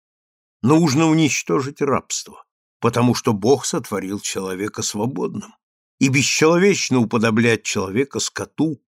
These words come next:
бесследно погибающему после смерти. Нужно, чтобы люди, стоящие во главе управления, были людьми образованными, а не невеждами,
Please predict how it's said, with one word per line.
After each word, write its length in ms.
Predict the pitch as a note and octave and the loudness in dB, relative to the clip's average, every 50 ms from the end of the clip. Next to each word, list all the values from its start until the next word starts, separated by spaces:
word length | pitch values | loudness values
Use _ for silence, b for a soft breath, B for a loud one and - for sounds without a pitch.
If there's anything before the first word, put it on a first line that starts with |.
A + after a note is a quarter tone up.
| _ - | _ -2
бесследно 760 | G#2 A#2 G2+ - - - - B2+ C3 C#3 C#3 B2+ B2 A#2+ G#2+ | 0 0 0 0 -2 -2 0 2 4 4 2 2 0 -2 -2
погибающему 920 | - G#2+ G#2 G2+ G#2+ F2+ F2+ A2 B2+ - - - - - A2+ G#2 F#2+ F#2 | -2 -6 -4 -4 -4 -4 -4 -4 -6 -6 -6 -6 -4 -2 -2 -4 -4 -6
после 440 | E2+ - G#2+ G2 - - G#2 G#2 F#2+ | -8 -8 -8 -8 -6 -6 -8 -6 -6
смерти. 600 | - - - G2 F2+ E2 - - _ - - _ _ _ _ _ _ _ _ _ _ _ _ _ _ _ _ _ _ _ _ - | -6 -8 -8 -10 -10 -12 -14 -18 _ -20 -20 _ _ _ _ _ _ _ _ _ _ _ _ _ _ _ _ _ _ _ _ -2
Нужно, 440 | A2 D3 F3+ F#3 D3+ A#2 A#2 A2 | 0 2 2 2 0 0 -2 -2
чтобы 320 | G2+ - - B2+ B2 A#2+ A2+ | -2 -4 -6 -6 -4 0 2
люди, 380 | A#2 A#2 C3 D#3 E2 - - | 2 2 2 0 -4 -8 -8
стоящие 720 | - - - - A2 A2+ C3 C#3+ C#3 B2+ - - - B2+ B2 | -8 -8 -6 -6 -4 -2 0 0 0 0 -4 -2 -2 0 0
во 120 | A#2+ B2+ | 2 0
главе 360 | A2+ A#2+ A#2+ A#2+ A#2+ B2 C#3 | 0 2 2 2 2 2 2
управления, 840 | C#3 C3 A2 G#2 G#2 A2 A2 G#2 A2 B2+ D3+ C#3+ A#2+ G2+ E2+ D#2 - - _ _ _ _ _ _ | 0 0 0 -2 -4 -4 -2 -2 -2 -4 -4 -4 -6 -8 -8 -10 -16 -20 _ _ _ _ _ _
были 360 | G#2 A#2 D#3 D#3+ E3 E3 D#3+ | 2 2 4 4 4 2 0
людьми 400 | D#3 D3+ D3+ C#3+ A#2 B2 C#3+ D3 D#3+ | 0 -2 -2 -2 -2 0 2 2 2
образованными, 1080 | E3+ D#3+ D#3+ D#3+ D#3 C#3 G#2+ G#2 B2+ D3+ E3 E3+ E3 D3+ C3+ A#2 F#2+ F2 E2 D#2 - _ | 2 0 0 0 0 0 2 2 2 2 2 0 -2 -2 -2 -2 -2 -4 -6 -10 -12 _
а 120 | - A#2 | -2 2
не 180 | B2 A#2+ A#2 A2+ | 4 4 4 4
невеждами, 840 | A2+ A#2+ A#2 A2 G#2+ A#2+ C#3 C#3+ C3 A2+ G#2+ A2+ G2+ F#2 E2+ - | 4 4 4 4 4 6 6 4 4 2 0 -2 -2 -2 -4 -8